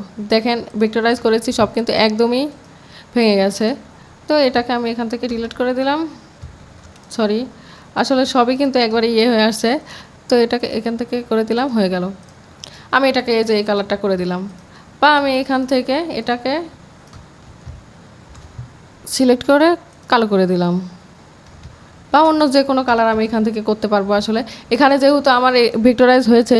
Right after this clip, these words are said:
সেহেতু কিন্তু আমার সব কিছুরই কিন্তু একদমই এটা হচ্ছে আনগ্রুপ হয়ে আসছে, মানে এটাকে কিন্তু গ্রুপ করা নাই, সবই একবারে ইয়ে হয়ে আসছে। তো আমি এগুলার কিন্তু কালার এখান থেকে সুন্দর করে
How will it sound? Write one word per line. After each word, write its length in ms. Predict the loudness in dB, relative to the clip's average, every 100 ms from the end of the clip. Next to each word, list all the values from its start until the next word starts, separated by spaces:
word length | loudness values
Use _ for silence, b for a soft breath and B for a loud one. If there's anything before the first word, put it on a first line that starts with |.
| 2
সেহেতু 220 | 2 2 2
কিন্তু 140 | 0 0
আমার 120 | 0 0
সব 100 | 0 0
কিছুরই 480 | -2 -2 -2 -2 -4
কিন্তু 180 | -4 0 2
একদমই 360 | 2 0 0 0 -4 B B B B 0 0
এটা 200 | 2 0 0 -6
হচ্ছে 280 | -6 -2 0 0 0 -4 -10 -20 -14 -2 0
আনগ্রুপ 300 | 2 2 4
হয়ে 140 | 6 6
আসছে, 260 | 4 2 -2 -2 -6 -2
মানে 140 | 0 0
এটাকে 220 | -2 -4 -4
কিন্তু 180 | -4 -4 -4
গ্রুপ 180 | -4 -6 -2
করা 160 | 0 0
নাই, 100 | -2 -4 0
সবই 400 | 2 2 2 -2 -4 -12 -20 -20 -20 -20 -20 -20 -20 -20 -20 -20 -10 -2 -2
একবারে 420 | 0 0 4 6 6
ইয়ে 100 | 6
হয়ে 120 | 6 4
আসছে। 180 | 2 0 2
তো 40 | 2
আমি 80 | 4 4
এগুলার 240 | 4 4
কিন্তু 140 | 2 -2 2
কালার 180 | 2 2
এখান 140 | 0 0
থেকে 120 | -2 -2
সুন্দর 180 | -2
করে 100 | 0